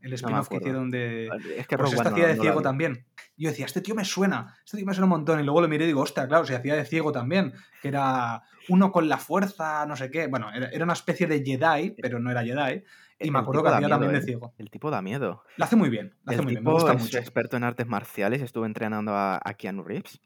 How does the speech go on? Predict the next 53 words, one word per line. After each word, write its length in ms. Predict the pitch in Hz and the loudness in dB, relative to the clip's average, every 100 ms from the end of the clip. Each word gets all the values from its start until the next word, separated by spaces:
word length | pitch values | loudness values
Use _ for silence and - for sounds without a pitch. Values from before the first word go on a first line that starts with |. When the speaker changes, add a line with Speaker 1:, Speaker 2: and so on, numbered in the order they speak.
| _ | _
Speaker 2:
durante 280 | 113 104 95 | -10 -8 -2
toda 120 | 104 | -2
la 60 | 101 | -2
saga, 420 | 95 101 160 226 _ - | -2 -4 -4 -6 _ -14
y 100 | 107 | -14
es 60 | |
como 180 | - 131 | -8 -2
la 80 | 120 | -2
recompensa 480 | 110 110 107 110 127 | -2 -8 -10 -6 -4
de 180 | 101 - _ | -4 -6 _
pum. 200 | - - - _ _ - | -12 -12 -16 _ _ -4
Que 100 | 127 | 0
no 120 | 156 | 2
la 80 | 160 | 0
necesitaba 360 | 127 123 139 | -2 2 2
porque 220 | 104 - | 2 -4
la, 140 | 95 90 | -6 -6
el 300 | 101 98 95 | -6 -4 -4
actor 460 | 85 - 117 113 - | -6 -8 -4 -4 -6
tiene 260 | - 101 98 | -10 -12 -10
mucha 380 | 107 107 - - | -10 -10 -12 -12
carrera, 520 | - 101 107 110 127 - | -4 -2 0 -2 -4 -6
ya 140 | 117 | -6
sea 200 | 117 110 | -2 -2
como 180 | 107 98 | -2 -8
actor 280 | 95 - 104 | -8 -6 -6
o 80 | 98 | -6
como 380 | 104 98 98 | -8 -6 -6
especialista, 640 | 98 110 113 101 101 123 139 | -8 -12 -8 -8 -6 -8 -8
pero 140 | - | -10
tiene 180 | - 87 | -10 -12
mucha 240 | 82 90 98 | -12 -14 -12
carrera, 220 | 90 104 | -8 -8
no 120 | 95 | -8
le 60 | 85 | -10
hacía 160 | 85 | -12
falta. 360 | - 107 156 214 _ _ _ | -8 -6 -6 -8 _ _ _
Speaker 1:
Hmm. 400 | 135 123 107 110 _ | -8 -8 -10 -16 _
Speaker 2:
Pero 300 | 110 104 98 | -6 -2 -2
ojo, 240 | 95 127 - | -4 -6 -6
cuidado 280 | 117 104 | -4 -2
con 140 | 113 110 | -2 -4
el 120 | 98 | -4
tipo 240 | 101 139 | -6 -6
porque 240 | 139 135 101 | -6 -6 -6
me 100 | 95 | -6
parece 320 | 87 87 113 | -8 -8 -8
magnífico 840 | 110 95 104 95 104 - 139 160 - | -8 -10 -6 -4 -6 -6 -6 -6 -6
los 200 | 117 107 | -6 -4
movimientos 440 | 95 90 107 104 | -6 -6 -8 -10
que 140 | - | -8
hace 320 | 82 92 127 175 | -8 -8 -10 -6
y 560 | 123 107 92 78 78 | -6 -6 -6 -10 -14